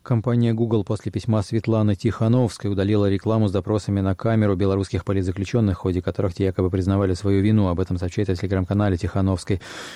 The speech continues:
Лидер белорусской оппозиции направила письмо исполнительному директору Google двадцать первого декабря. В нём она обратила внимание, что принудительное показание и признание в соответствии с Конвенцией оон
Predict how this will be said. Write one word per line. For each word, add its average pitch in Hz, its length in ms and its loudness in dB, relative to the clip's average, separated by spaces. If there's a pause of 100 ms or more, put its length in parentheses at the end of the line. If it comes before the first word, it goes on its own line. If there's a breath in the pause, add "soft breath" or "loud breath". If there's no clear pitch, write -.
Лидер 113 240 2
белорусской 110 480 0
оппозиции 110 480 0
направила 98 420 0
письмо 110 320 0
исполнительному 98 540 0
директору 95 500 0 (440 loud breath)
Google 110 260 2
двадцать 104 320 0
первого 95 260 2
декабря. 98 480 0
В 87 60 -2
нём 90 140 2
она 90 100 2
обратила 87 300 -2
внимание, 110 360 2
что 104 160 -8
принудительное 92 680 0
показание 104 580 2
и - 20 2
признание 98 520 0
в - 40 -12
соответствии 95 320 -4
с 90 60 -4
Конвенцией 92 480 0
оон 101 380 2